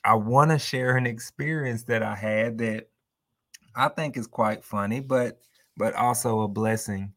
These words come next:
that I had this experience, and that's why I'm bringing it to you. So, have y'all ever heard the saying or quote that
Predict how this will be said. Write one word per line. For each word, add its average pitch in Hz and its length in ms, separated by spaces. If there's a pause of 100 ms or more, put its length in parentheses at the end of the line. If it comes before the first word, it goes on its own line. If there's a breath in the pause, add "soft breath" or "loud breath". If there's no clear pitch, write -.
(280)
that 101 140
I 95 80
had 98 320
this 95 220
experience, 95 720
and 101 160
that's 98 180
why 95 120
I'm 95 180
bringing 98 340
it 95 140
to 92 160
you. 92 180
So, 101 440 (1120)
have 143 380
y'all 190 420
ever 147 400
heard 113 880 (580)
the 110 180
saying 131 640
or 107 140
quote 113 800 (760)
that 110 500